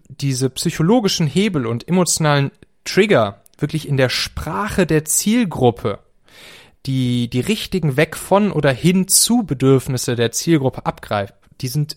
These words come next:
so unterschiedlich teilweise, aber da haben wir mittlerweile viel zusammengesammelt. Wenn dich das interessiert, ähm, meld dich gerne mal,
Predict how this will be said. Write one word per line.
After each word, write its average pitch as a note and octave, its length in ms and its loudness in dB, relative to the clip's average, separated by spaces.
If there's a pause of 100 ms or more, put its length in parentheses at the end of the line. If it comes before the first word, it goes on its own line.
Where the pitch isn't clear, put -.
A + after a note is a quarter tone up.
so E3 260 -2
unterschiedlich E3 480 -2
teilweise, G#2 500 -2 (360)
aber B2+ 80 -2
da C3 100 0
haben D#3 80 2
wir D#3 80 2
mittlerweile C#3 380 2
viel E3 200 0
zusammengesammelt. A#2+ 680 0
Wenn B2 100 2
dich C#3+ 120 -4
das C#3+ 160 -4
interessiert, D3 520 -2 (460)
ähm, A#2 180 -4
meld B2 280 2
dich - 140 -10
gerne C#3+ 260 2
mal, B2+ 400 2